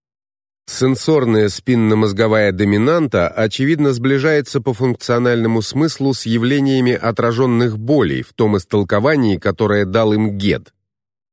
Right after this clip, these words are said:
Если из двух чувствующих путей, центрально связанных между собою,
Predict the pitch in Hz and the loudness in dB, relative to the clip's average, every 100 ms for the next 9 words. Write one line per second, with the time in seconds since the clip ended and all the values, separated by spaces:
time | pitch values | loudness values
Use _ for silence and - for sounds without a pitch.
0 | _ 117 160 - 156 - 147 123 120 170 | _ -2 -2 0 -2 0 -2 -2 -2 -2
1 | 127 - 131 117 104 110 101 113 - 127 | -2 -2 -2 -2 0 0 0 -4 -2 -4
2 | 117 127 98 78 101 98 110 104 98 107 | -2 0 0 0 -2 0 0 0 -2 0
3 | 110 95 95 92 101 92 101 - 107 104 | 0 2 -2 0 -2 0 -2 -2 -2 0
4 | 95 69 60 | 0 0 -4